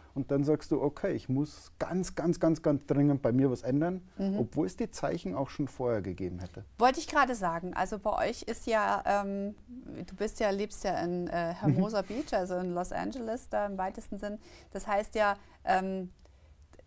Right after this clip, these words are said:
Speaker 2: it runs in the family. Also
Speaker 1: Ja.
Speaker 2: Diabetes ist ja bei euch in der Familie. Dein
Speaker 1: Ja.
Speaker 2: Papa ist, kann man sagen, ist es so wie bei covid, an oder mit gestorben?
Speaker 1: Genau.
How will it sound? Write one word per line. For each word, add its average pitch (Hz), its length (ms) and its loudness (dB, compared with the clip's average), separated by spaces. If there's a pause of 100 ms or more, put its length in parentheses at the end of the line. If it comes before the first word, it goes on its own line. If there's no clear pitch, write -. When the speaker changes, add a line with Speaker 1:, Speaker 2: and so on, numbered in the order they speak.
(160)
Speaker 2:
it 214 180 -2
runs 226 260 4
in 208 140 -2
the 196 60 -2
family. 170 560 2
Also 190 200 2
Speaker 1:
Ja. 165 120 10
Speaker 2:
Diabetes 208 560 4
ist 214 180 0
ja 220 140 6
bei 208 280 6
euch 208 120 0
in 208 180 -2
der 214 100 6
Familie. 220 520 4
Dein 202 200 8
Speaker 1:
Ja. 202 160 4
Speaker 2:
Papa 247 220 6
ist, - 340 -2
kann 220 200 2
man 226 160 2
sagen, 220 320 4
ist - 180 -4
es 208 80 -6
so 208 140 -2
wie 202 60 -4
bei 185 160 2
covid, 220 440 0
an 226 220 4
oder 196 200 0
mit 202 360 -4
gestorben? 220 500 4
Speaker 1:
Genau. 269 260 8